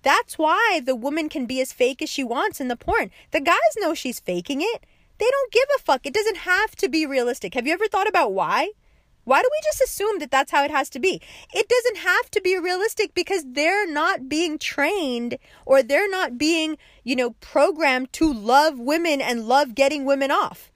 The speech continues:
That's bullshit. The reason the women can be as fake as possible, and it's actually preferred that they're, they're faking it, is because they want the guy to know. They want the guy to be able to feel like she doesn't want to do this.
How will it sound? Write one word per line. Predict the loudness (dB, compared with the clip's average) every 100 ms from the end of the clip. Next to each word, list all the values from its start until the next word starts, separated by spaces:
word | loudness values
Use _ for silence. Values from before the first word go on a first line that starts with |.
| _
That's | -2 -2
bullshit. | 0 2 2 2 -4 -6 -4
The | -4
reason | -2 0 2 4 2
the | 0
women | -4 -4 -4
can | -4
be | -2
as | -4 -2
fake | 0 0 0
as | -2
possible, | 0 0 0
and | -2
it's | 0
actually | 0 0 -4
preferred | -6 -8 -8 2 4 4 0
that | -2
they're, | -4 -4
they're | -4 -4
faking | -2 -4 -4 -6
it, | -6 -8 -16 -10
is | -6 -2
because | -2 0 -2 -4 -6
they | 2 4
want | 4 2 4 4 2
the | -2
guy | 2 2 2
to | 0
know. | -2 -4 -6 -18 _ _ _ _ _ 0
They | 2
want | 2 4 4 4
the | 0
guy | 4 4
to | 4
be | 2
able | 2 2
to | -4
feel | -2 -2 0 0
like | -2
she | -2 -2
doesn't | 2 2 2
want | 0 0
to | 0
do | 2 2 2
this. | 0 -8 -14